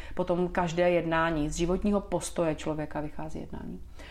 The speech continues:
Takže odpovědnost existuje, odpovědnost volám, odpovědnost, eh, já hledám, odpovědnost já, eh, mám přímo spojenou s radikální otevřeností, o, o, o pravdivostí, tam je, tam je to jako rovná se,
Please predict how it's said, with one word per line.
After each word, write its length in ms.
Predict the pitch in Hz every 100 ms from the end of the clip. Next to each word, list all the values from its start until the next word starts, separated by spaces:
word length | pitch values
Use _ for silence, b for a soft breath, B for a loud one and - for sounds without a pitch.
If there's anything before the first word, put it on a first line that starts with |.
| B B
Takže 200 | 190 180 -
odpovědnost 640 | 180 180 175 170 165 170 -
existuje, 580 | 160 160 156 - 160 -
odpovědnost 640 | 180 - 175 165 160 156
volám, 500 | 156 160 165 151 151 -
odpovědnost, 800 | 160 - 170 165 170 160 - -
eh, 640 | - - - - - 175
já 500 | 170 165 160 160 160 - -
hledám, 640 | - 185 180 175 170 160 -
odpovědnost 720 | 165 - 165 165 165 160 -
já, 360 | 165 160 160 170 B B B
eh, 100 | -
mám 200 | 175 175
přímo 300 | 175 190 180
spojenou 380 | 175 185 175 180
s 80 | 175
radikální 560 | 170 165 175 165 170
otevřeností, 680 | 160 156 160 160 160 156 -
o, 100 | -
o, 160 | - -
o 440 | - 156 165 170 - -
pravdivostí, 880 | 170 170 170 180 180 - 196 196 - - -
tam 240 | 170 175
je, 360 | 170 170 170 175 - - - -
tam 200 | 175 175
je 60 | 170
to 420 | 175 170 170 -
jako 220 | 170 175
rovná 380 | 170 165 170 170
se, 200 | - -